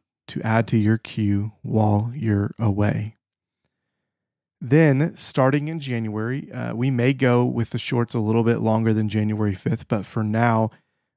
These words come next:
uh, we're planning on starting full-length episodes back on January twelfth. We're going to start on the twelfth with a series that we call Definitions.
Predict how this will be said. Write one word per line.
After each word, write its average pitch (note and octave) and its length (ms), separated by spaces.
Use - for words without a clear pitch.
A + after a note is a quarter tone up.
uh, A2+ 220
we're A2+ 160
planning A#2+ 520
on A2+ 200
starting G#2+ 580
full-length B2 720
episodes G#2 800
back A2+ 400
on G#2+ 400
January G#2 840
twelfth. A#2+ 520
We're C3 400
going C3 380
to A#2+ 160
start F3 380
on B2 180
the A#2 100
twelfth A#2 380
with C#3 160
a C3 40
series A#2+ 580
that G#2+ 160
we A2+ 140
call A2 500
Definitions. G#2+ 840